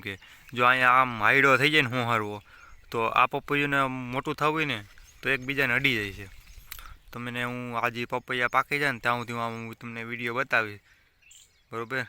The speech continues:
કે આ જે પાકા પપૈયા અને ઘાટા પપૈયામાં કેટલો ફેર પડે ઈ. જો આ પાકું પપૈયું હોય ને એને કદાચ જેવડું થવું હોય છે ને મોટું એવડું થઈ જાય, અને ઘાટા પપૈયા હોય ને તો ઈ મો-, મોટા ન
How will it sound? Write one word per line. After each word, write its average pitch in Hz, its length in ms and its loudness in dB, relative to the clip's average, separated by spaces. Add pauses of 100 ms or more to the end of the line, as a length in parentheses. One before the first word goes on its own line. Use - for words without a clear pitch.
(120)
કે - 80 -8
આ 110 120 -2
જે 110 80 -6
પાકા 120 380 -4
પપૈયા 127 420 -4
અને 107 100 -10
ઘાટા 113 320 -2
પપૈયામાં 117 500 -10
કેટલો 120 240 -4 (120)
ફેર 117 220 -4
પડે 104 260 -8
ઈ. 95 100 -18 (460)
જો 113 120 -6
આ 101 120 -8
પાકું 131 260 -2
પપૈયું 139 400 -2
હોય 160 140 -2
ને 107 60 -2 (380)
એને 120 160 -6
કદાચ 120 300 -2
જેવડું 135 380 2
થવું 139 160 2
હોય 147 180 -2
છે 151 80 0
ને 120 80 -4
મોટું 117 360 -8
એવડું 120 300 -8
થઈ 123 160 -6
જાય, 101 280 -8 (560)
અને 110 160 -6 (560)
ઘાટા 135 300 4
પપૈયા 151 400 4
હોય 170 120 4
ને 135 120 -2 (520)
તો 131 140 -8
ઈ 127 220 -2
મો-, 127 260 -4
મોટા 147 320 4
ન 156 40 -2